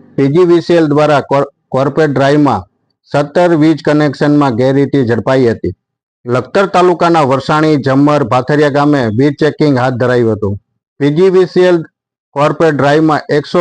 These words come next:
વીસ જેટલા કનેક્શનો ચેક કરતા સત્તર કનેક્શનોમાં ગેરરીતિ સામે આવી હતી. વરસાણી, ઝમ્મર, ભાથરિયા ગામે વીજ ચેકિંગ દરમિયાન સત્તર કનેક્શનમાં ગેરરીતિ સામે આવતા ત્રણ લાખથી વધુનો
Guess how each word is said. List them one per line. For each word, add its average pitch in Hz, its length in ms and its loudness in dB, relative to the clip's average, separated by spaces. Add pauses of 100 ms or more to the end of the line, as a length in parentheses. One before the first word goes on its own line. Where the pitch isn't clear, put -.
વીસ 156 260 2
જેટલા 151 360 0 (400)
કનેક્શનો 151 480 -2
ચેક 147 320 -2
કરતા 135 380 -2 (100)
સત્તર 170 400 -2
કનેક્શનોમાં 147 840 -2
ગેરરીતિ 139 500 0
સામે 127 320 -2
આવી 120 300 0
હતી. 98 240 -4 (520)
વરસાણી, 170 720 0
ઝમ્મર, 156 360 0
ભાથરિયા 139 580 0
ગામે 147 300 0
વીજ 135 280 0
ચેકિંગ 147 420 0
દરમિયાન 131 400 0 (420)
સત્તર 165 360 -2
કનેક્શનમાં 156 720 0
ગેરરીતિ 143 440 0
સામે 143 360 0
આવતા 135 420 0 (260)
ત્રણ 160 320 0
લાખથી 151 300 0
વધુનો 135 480 0